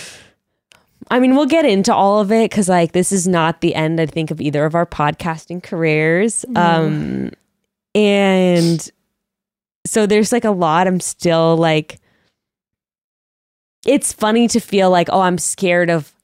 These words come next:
Speaker 1: potential negative feelings." You ever feel that? Like, "I'm scared of potential negative feelings I could feel towards someone I love."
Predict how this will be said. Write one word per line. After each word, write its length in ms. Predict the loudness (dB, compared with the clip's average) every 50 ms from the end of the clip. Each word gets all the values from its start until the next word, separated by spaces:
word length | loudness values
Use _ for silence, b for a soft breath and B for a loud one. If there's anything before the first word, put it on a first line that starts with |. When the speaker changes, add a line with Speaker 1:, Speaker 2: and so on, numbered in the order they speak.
| _ _
Speaker 1:
potential 560 | -8 -8 -6 -4 -2 -2 -2 -2 -2 -2 -2
negative 460 | 0 0 0 -2 -2 -2 -2 -4 -4
feelings." 500 | -6 -6 -6 -4 -4 -4 -2 -2 -4 -4 -4 -4
You 220 | -4 -2 0 0
ever 100 | 0 0
feel 160 | 0 0 2 2
that? 120 | 2 2
Like, 120 | 0 0 -2
"I'm 120 | -4 -4
scared 260 | -4 -4 -2 -2 -2
of 160 | -2 -4 _ -8
potential 340 | -4 -2 -2 -2 -2 0
negative 280 | 0 0 0 0 -2 -2
feelings 280 | -2 0 0 0 0 -2
I 60 | -2
could 120 | -4 -4
feel 140 | -4 -4 -4
towards 280 | -2 -4 -4 -4 -4 -4
someone 240 | -4 -4 -4 -4
I 80 | -4 -4
love." 400 | -4 -4 -2 0 0 -2 -2